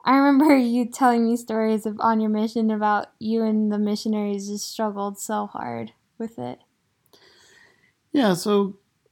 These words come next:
Speaker 2: Korean is, is a language that's just, it's so different and foreign from English. And so here I was,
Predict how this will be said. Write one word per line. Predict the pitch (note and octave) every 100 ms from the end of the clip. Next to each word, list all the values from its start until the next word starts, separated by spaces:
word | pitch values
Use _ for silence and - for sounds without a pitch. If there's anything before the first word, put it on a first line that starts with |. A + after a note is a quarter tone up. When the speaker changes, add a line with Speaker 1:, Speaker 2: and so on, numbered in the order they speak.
| _
Speaker 2:
Korean | - A3+ A3+ A#3+ G3+
is, | F3+ D3+ - - -
is | E3+
a | E3+
language | E3+ E3+ F3+ E3 D3+ D#3+
that's | E3 - -
just, | G3+ E3 - _
it's | G#3+ -
so | - - G3+ G3
different | F3 F#3 D#3 F3 F#3
and | F#3+ D3+
foreign | - E3 D#3+ D#3+
from | D3+ E3 D#3+
English. | D#3 D3+ D3 D3 D3 - - _ _ _ _ _ _ _ _ _ _ _ -
And | D#3+ D#3 D3+ D#3 D#3
so | - D#3+ D#3 D#3 D#3 F3 - - _
here | F3 F3 F3
I | F3+
was, | E3 D#3+ D3+ D3+ C#3+ - -